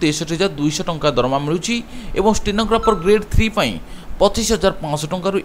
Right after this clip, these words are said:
ଏକାଅଶୀ ହଜାର ଶହେ ଟଙ୍କା ପର୍ଯ୍ୟନ୍ତ ଦରମା ମିଳୁଛି। ଆପଣମାନଙ୍କ ପାଇଁ ଅଫିସିଆଲ ସାଇଟ୍ ରହିବ ଏଚ୍ ଟି ଟି ପି ଏସ୍ ଡିଷ୍ଟ୍ରିକ୍ଟ ଇ କୋର୍ଟ ଡଟ୍ ଜି ଓ ଭି ଡଟ୍ ଇନ୍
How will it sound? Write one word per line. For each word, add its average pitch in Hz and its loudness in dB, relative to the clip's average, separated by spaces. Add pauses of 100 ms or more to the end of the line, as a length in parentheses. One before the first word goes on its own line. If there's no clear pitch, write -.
ଏକାଅଶୀ 208 0
ହଜାର 160 0
ଶହେ 131 2
ଟଙ୍କା 143 -4
ପର୍ଯ୍ୟନ୍ତ 117 -4 (540)
ଦରମା 190 6
ମିଳୁଛି। 113 0 (480)
ଆପଣମାନଙ୍କ 156 0
ପାଇଁ 175 0
ଅଫିସିଆଲ 165 -2
ସାଇଟ୍ 160 2
ରହିବ 202 2 (680)
ଏଚ୍ 202 0
ଟି 240 0
ଟି 208 2
ପି 208 2 (460)
ଏସ୍ 190 6 (100)
ଡିଷ୍ଟ୍ରିକ୍ଟ 185 -2 (360)
ଇ - 0 (120)
କୋର୍ଟ 208 6 (120)
ଡଟ୍ 196 8
ଜି 185 4
ଓ - 8
ଭି 190 -2 (140)
ଡଟ୍ 151 6
ଇନ୍ 202 -2